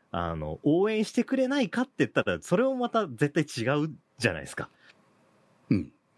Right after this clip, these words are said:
漢字の楓が決めて、私は、私はこっちの方がいいと思ったから、あの、考えた結果こっちにしましただったら絶対ひらがな楓も応援してくれるだろうっていう想像ができるじゃないですか。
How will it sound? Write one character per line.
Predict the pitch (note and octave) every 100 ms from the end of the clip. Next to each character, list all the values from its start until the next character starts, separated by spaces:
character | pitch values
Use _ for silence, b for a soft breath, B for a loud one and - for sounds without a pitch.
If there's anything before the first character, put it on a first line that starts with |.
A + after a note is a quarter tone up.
| _ _ -
漢 | D3
字 | D#3+ F3
の | E3+
楓 | F3+ F3+ E3+ F3+
が | G#3 G3 - -
決 | -
め | C#3+ D#3+
て、 | B3 F3
私 | C#3 A#2 D#3+ G#3
は、 | A3
私 | G3+ C3+ C#3+
は | D#3+
こ | -
っ | D#3
ち | -
の | E3+
方 | G3
が | D#3+
い | G3
い |
と | -
思 | C3+ G#3
っ |
た | -
か | D#3
ら、 | A3 G#3 B B B
あ | A#2+ G#2+
の、 | G2 F#2 F#2 G2 -
考 | C3+ F3+
え |
た | F3
結 | C#3 C#3+
果 | G#3
こ | -
っ | A#2
ち | E3
に | C3
し | -
ま | C#3+
し | -
た | E3
だ | B2+
っ |
た | -
ら | -
絶 | - G#2
対 | - F#3+
ひ | G#3+
ら | G#3+
が |
な | G#3+
楓 | G#3+ A#3+ E3+
も | C#3+ G#3+ A#2 B B B B
応 | C#3 D#3+
援 | F3 E3+
し | -
て |
く | F3+ F#3
れ | F#3+
る | G3
だ | B2+
ろ | G2 C#3
う |
っ | G2+ _ _ -
て | F2+ D2+ D#2+
い | A#2+
う | C#3+ C#3 B2 A2+ b b _ _ _ _ _ _ _ _ _
想 | - G#3 G#3
像 | F#3+ G3
が | E3+
で | C3+ C3+
き | C3+
る | C#3
じ | F#2
ゃ |
な | D#2
い |
で | D2+
す | -
か。 | D2+